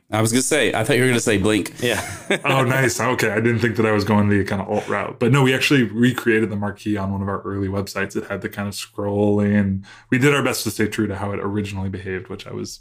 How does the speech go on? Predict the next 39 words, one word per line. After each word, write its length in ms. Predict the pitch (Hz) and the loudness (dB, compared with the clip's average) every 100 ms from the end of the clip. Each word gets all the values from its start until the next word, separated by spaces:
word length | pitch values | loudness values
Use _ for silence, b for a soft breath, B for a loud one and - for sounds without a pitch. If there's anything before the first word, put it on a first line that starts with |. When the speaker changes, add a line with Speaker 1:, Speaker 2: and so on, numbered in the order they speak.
| - | -4
Speaker 3:
very 180 | 131 | -2
proud 220 | 107 92 - | -2 -6 -10
of. 120 | - - | -14 -6
Speaker 1:
I 60 | |
like 220 | 71 80 - | -2 -2 0
that. 260 | 110 - - | -4 -4 -10
Speaker 2:
Nice. 200 | - - - | -12 -12 -2
Speaker 3:
And 120 | 135 | 0
then, 140 | 139 165 | 2 2
of 60 | 123 | 2
course, 360 | 139 131 123 | 2 2 0
on, 340 | - 120 117 110 | 0 2 2 2
I 120 | 107 | -2
think, 340 | 104 123 113 - b b b | -2 -4 -4 -14 b b b
I 60 | 110 | -6
wanna 120 | 139 | -4
say 300 | 139 147 120 | 0 2 2
Safari, 720 | - 107 - 107 151 175 143 | 0 -6 0 0 4 4 4
it 100 | 113 | 2
ended 220 | 107 107 | 2 2
up 280 | 104 87 - | 0 -2 -10
grinding 360 | - 113 110 104 | -2 0 2 2
the 80 | 101 | 4
entire 380 | 98 - 107 95 | 2 0 -2 0
page 260 | 98 90 | 0 0
to 120 | - 92 | -2 -4
a 60 | |
halt 340 | 90 92 - _ | -2 -4 -6 _
by 240 | - 95 90 - | -6 -6 -8 -8
some 440 | - 95 92 95 B B B - | -4 -4 -4 -10 B B B 0
weird 340 | 110 110 107 | 2 2 2
<laughs> 40 | |
web 180 | 101 98 | 2 2
G 160 | 101 101 | 2 2
L 240 | 95 95 | 4 2
whatever 340 | 98 98 98 104 | 2 0 2 2
issue. 380 | 107 - 185 - | 2 2 0 -2
So, 420 | - - 131 - | -4 -2 0 0
Speaker 1:
Oh. 440 | - - - - | -2 -2 -6 -12